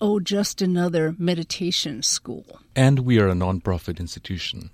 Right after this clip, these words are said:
Speaker 2: so it's all volunteer driven. Like, I volunteer my time, Robin and Richard volunteer their time to teach and run the program. We welcome help, all kinds of help.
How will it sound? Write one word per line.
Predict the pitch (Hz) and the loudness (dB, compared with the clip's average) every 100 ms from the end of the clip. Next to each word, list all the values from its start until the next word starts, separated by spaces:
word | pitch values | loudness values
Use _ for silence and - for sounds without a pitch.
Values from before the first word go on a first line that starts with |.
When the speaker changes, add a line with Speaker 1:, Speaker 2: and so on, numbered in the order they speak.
| - | -12
Speaker 2:
so | - 98 98 | -2 0 0
it's | 101 - | -4 -4
all | 90 95 | -4 -4
volunteer | 85 90 90 85 82 | -2 -4 -4 -6 -8
driven. | 78 92 85 - - _ - | -6 -8 -8 -16 -18 _ -8
Like, | 92 92 | -6 -4
I | 98 | -6
volunteer | 98 90 87 80 82 | -4 -6 -8 -8 -8
my | 82 85 | -8 -10
time, | - 123 127 127 123 117 | -6 -6 -4 -4 -6 -8
Robin | - 92 90 87 82 | -8 -6 -6 -8 -10
and | 85 | -6
Richard | 117 - 104 | -6 -4 -4
volunteer | 101 104 104 104 98 | -2 -2 -2 -2 -2
their | 95 | -4
time | - 98 98 98 | -4 -4 -2 -4
to | 95 | -6
teach | - 101 98 - - _ _ _ - | -6 -4 -4 -8 -12 _ _ _ -6
and | 98 | -2
run | 95 92 | -2 -4
the | 92 | -6
program. | - 87 90 90 90 92 _ - | -8 -6 -6 -6 -8 -12 _ -14
We | 107 107 | -2 -2
welcome | 98 101 104 - 90 | 0 0 0 -2 -6
help, | 107 92 - | -4 -6 -6
all | 90 | -6
kinds | 87 90 82 | -4 -6 -6
of | 85 | -8
help. | 92 - | -10 -12